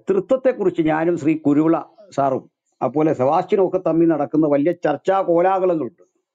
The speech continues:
അപ്പൊ ആ ഘട്ടത്തിൽ ഇതിലേക്കൊക്കെ നുഴഞ്ഞു കയറി ത്രിയേകത്വം പറയുന്ന ആളുകൾ ആരെങ്കിലും വണ്ണസ് പറയും, വണ്ണസ് പറയുന്നവർ ട്രിനിറ്റി പറയും.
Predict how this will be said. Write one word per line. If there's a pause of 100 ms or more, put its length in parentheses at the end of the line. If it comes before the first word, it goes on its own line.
(640)
അപ്പൊ
ആ
ഘട്ടത്തിൽ
ഇതിലേക്കൊക്കെ
നുഴഞ്ഞു
കയറി (920)
ത്രിയേകത്വം
പറയുന്ന
ആളുകൾ
ആരെങ്കിലും
വണ്ണസ്
പറയും, (1000)
വണ്ണസ്
പറയുന്നവർ
ട്രിനിറ്റി
പറയും.